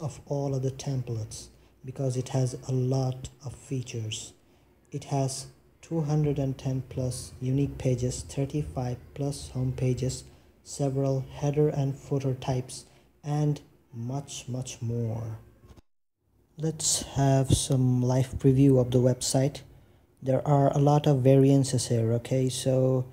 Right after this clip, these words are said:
I have picked some templates randomly to show you.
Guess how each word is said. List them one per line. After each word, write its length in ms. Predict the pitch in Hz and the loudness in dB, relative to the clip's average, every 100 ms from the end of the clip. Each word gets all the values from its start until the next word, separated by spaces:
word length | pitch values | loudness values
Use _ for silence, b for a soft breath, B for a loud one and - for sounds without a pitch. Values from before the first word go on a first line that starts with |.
| B B B _ | B B B _
I 60 | 135 | 0
have 300 | 131 135 - | 0 0 0
picked 240 | 143 - | 0 0
some 280 | - 143 139 | 0 2 2
templates 680 | - 143 143 147 135 - 131 | 0 -2 -2 0 -2 -2 0
randomly 580 | 135 143 135 131 123 | 2 4 4 4 4
to 180 | 117 123 | 2 -2
show 260 | 113 - 123 | -4 -2 0
you. 340 | 120 127 147 | 2 0 -2